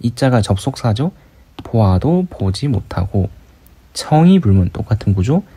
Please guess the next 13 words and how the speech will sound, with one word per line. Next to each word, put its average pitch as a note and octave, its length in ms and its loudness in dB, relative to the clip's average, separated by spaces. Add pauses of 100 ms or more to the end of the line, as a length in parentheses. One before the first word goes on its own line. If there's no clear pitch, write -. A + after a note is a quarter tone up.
(360)
들어도 G#2+ 680 2 (280)
듣지 - 320 -2
못하고, G#2 600 -2 (840)
시기부지기미, D3 1800 0 (1300)
먹더라도 C#3 1120 2 (300)
그 - 220 -8
맛을 C#3 880 0 (160)
부지, G#2+ 440 -4 (100)
알지 F#2+ 360 0
못한다. B2 580 -2 (240)
음. F2+ 240 -2 (920)
왜? G#2 340 4 (680)
마음이 B2 520 4